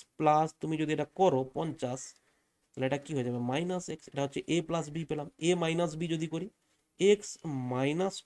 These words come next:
পঞ্চাশ, এটা তখন হয়ে যাবে দেখো প্লাস এক্স। equal to দেখো এটা কত হচ্ছে? চারশো হচ্ছে। তাহলে এখান থেকে এক্স, এক্স বাদ যাবে, তার মানে তুমি পাবে হচ্ছে পঞ্চাশ into দেখো টু এক্স মাইনাস পঞ্চাশ equal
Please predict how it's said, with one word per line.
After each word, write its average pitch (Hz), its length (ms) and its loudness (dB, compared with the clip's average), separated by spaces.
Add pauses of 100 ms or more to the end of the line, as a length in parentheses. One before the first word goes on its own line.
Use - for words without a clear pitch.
পঞ্চাশ, 156 460 -2 (540)
এটা 131 180 -2
তখন 127 240 -4
হয়ে 120 160 -2
যাবে 123 200 -4
দেখো 127 120 -8 (180)
প্লাস 113 260 -4 (120)
এক্স। - 120 -20 (580)
equal 214 320 4
to 214 120 2
দেখো 214 120 -2 (140)
এটা 170 200 0
কত 175 180 -2
হচ্ছে? - 180 -2 (120)
চারশো 151 360 0
হচ্ছে। - 200 -12 (460)
তাহলে - 240 -2
এখান 202 180 0 (100)
থেকে 214 140 0 (180)
এক্স, 185 180 0 (100)
এক্স 185 120 0 (120)
বাদ 165 140 4 (120)
যাবে, 135 180 0 (200)
তার 151 140 -2
মানে 160 120 -4 (100)
তুমি 170 160 -2 (120)
পাবে 135 340 0
হচ্ছে 160 220 -6 (280)
পঞ্চাশ 160 440 -2 (120)
into 123 220 -4 (840)
দেখো 156 140 0 (300)
টু 220 80 2 (180)
এক্স 240 180 -6 (560)
মাইনাস 139 440 2 (300)
পঞ্চাশ 175 500 -2 (840)
equal 190 300 4